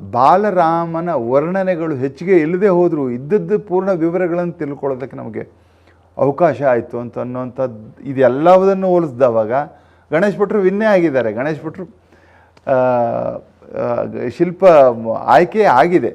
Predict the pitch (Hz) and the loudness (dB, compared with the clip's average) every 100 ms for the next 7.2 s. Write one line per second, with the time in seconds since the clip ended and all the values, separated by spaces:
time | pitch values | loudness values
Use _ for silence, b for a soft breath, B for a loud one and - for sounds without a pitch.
0 | - 98 - 156 160 180 127 - - 107 | -8 -14 -4 -4 -2 -6 -8 -14 -6 -2
1 | 156 160 180 165 110 151 175 185 185 185 | -2 0 2 2 0 0 -2 0 0 0
2 | 190 190 156 - 104 - _ _ _ b | 0 0 -2 -6 -10 -12 _ _ _ b
3 | b b b b - 143 170 185 151 123 | b b b b -12 -4 -2 -2 -2 -4
4 | 170 202 196 196 185 190 190 170 165 180 | -4 -4 -2 -4 -2 -4 -4 -2 -2 0
5 | 175 170 160 156 185 262 254 - 208 185 | -2 -2 -4 -6 -6 -4 -2 -2 -4 -2
6 | 185 185 180 165 135 147 208 143 107 98 | -2 -2 -4 -6 -4 0 0 0 -6 -8
7 | 104 113 | -8 -10